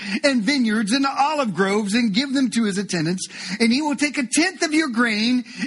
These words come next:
and your, uh, and of your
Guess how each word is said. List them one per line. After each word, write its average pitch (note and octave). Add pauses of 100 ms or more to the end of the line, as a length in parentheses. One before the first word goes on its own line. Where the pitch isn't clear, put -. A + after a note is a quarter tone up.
and A#3+
your, A3+ (1000)
uh, F3 (800)
and A3+
of A#3
your A3